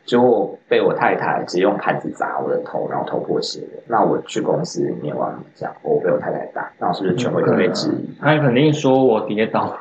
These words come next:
Speaker 1: 对啊，其实就是这样啊，
Speaker 2: 之类的。
Speaker 1: 你就很容易会发生这种事情，就是
Speaker 2: 嗯。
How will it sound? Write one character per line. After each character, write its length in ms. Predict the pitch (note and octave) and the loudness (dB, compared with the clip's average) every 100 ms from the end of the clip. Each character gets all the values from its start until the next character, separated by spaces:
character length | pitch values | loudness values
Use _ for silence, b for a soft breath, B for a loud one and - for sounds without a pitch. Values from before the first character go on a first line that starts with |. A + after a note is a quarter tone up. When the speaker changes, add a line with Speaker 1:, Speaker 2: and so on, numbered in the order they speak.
| - | 0
Speaker 1:
对 260 | G3 A3+ A#3 | 4 8 8
啊， 440 | A3 A3 A3 A#3+ | 8 8 6 4
其 180 | - E3 | 0 2
实 80 | E3+ | 4
就 60 | F3 | 6
是 160 | E3+ | 6
这 80 | B2 | 6
样 100 | D#3+ | 4
啊， 140 | D3 B2+ | 4 4
Speaker 2:
之 100 | A#2+ | 4
类 320 | A2 G#2+ C#3+ | 4 2 -4
的。 40 | - _ - | -10 _ -4
Speaker 1:
你 200 | A2 A2 | -2 2
就 100 | D#3+ | 2
很 240 | A#2 F2 | 2 2
容 180 | D2 G#2 | 2 2
易 80 | G#2 | 2
会 120 | F#2+ | 2
发 180 | E2 E2 | 2 0
生 100 | E2+ | -2
这 60 | |
种 80 | D2+ - | -4 -6
事 100 | - | -6
情， 100 | F#2 | 0
就 80 | A2+ | 2
是 200 | A#2+ A2 | 2 2
Speaker 2:
嗯。 240 | G#2 | -2